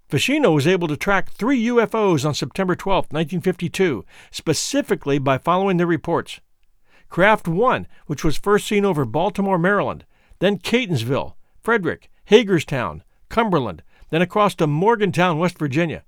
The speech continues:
Fairmount, West Virginia, Columbus, Ohio,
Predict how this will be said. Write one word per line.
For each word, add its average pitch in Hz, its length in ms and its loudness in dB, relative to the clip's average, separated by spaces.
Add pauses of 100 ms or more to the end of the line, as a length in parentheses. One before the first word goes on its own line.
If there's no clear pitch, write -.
(320)
Fairmount, 196 480 4
West 151 220 -2
Virginia, 127 480 -4 (340)
Columbus, 185 500 0
Ohio, 156 680 2